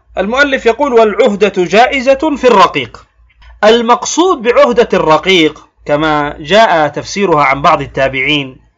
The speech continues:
وفسرها كذلك قتادة، لأن حديث العهدة سيأتي أنه عند أبي داود وعند ابن ماجه، وسيأتي أنه حديث ضعيف،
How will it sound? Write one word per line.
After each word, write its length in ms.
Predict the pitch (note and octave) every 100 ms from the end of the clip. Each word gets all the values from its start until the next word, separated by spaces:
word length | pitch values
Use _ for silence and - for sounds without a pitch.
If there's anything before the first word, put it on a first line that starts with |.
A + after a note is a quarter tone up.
| _ _ _ - -
وفسرها 640 | C3 D3+ - F3+ E3 D3
كذلك 520 | C3 C#3 C#3+ D#3 C#3+ C#3+
قتادة، 640 | C#3 C3 D#3 D3 C3+ B2+
لأن 640 | B2 B2+ D3+ C#3 C3 B2+ -
حديث 580 | - C#3+ D#3 F#3+ E3+ - - - - _ - _ _ -
العهدة 580 | D3 C#3+ E3 F#3 D#3+ D#3+
سيأتي 580 | - D#3+ F3 D#3 D#3+ D3
أنه 320 | D#3 D3 C#3+
عند 200 | C#3 C#3+
أبي 260 | D3+ D3 C#3+
داود 380 | C3+ D3 D3+
وعند 220 | C3+ C3+ C3+
ابن 180 | C3+
ماجه، 440 | C#3 D#3+ C#3 A#2 - _ _ _ - _ - _
وسيأتي 560 | C#3+ B2 D#3 F3 E3+ D3
أنه 280 | D#3 D#3
حديث 360 | C#3+ D3+ F3 E3+
ضعيف، 680 | D#3 D#3+ F3 F3 A2+ -